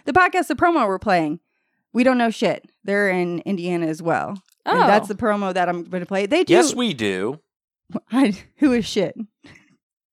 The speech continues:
Speaker 3: What?
Speaker 1: What? You know who shit is?
Speaker 3: No.
Speaker 2: Schitt's
Speaker 1: Okay.
Speaker 2: Creek.
Speaker 1: Schitt's Creek?
Speaker 2: Mere shit. <laughs>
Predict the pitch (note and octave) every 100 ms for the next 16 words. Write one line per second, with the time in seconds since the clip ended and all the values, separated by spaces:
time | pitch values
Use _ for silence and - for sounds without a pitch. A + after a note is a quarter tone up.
0 | _ - G2 - _ - G3 C#4+ _ _
1 | _ - G#3 G#3 A3 G3+ G3+ A3 A3+ A3
2 | _ - E3+ E3+ _ - A#3 E3 C4+ D4+
3 | C4 - B3 - - D#4 E4 - C4 C4
4 | A#3+ D4 B3+ _ _ _ - B3+ C4 D#4+
5 | C#4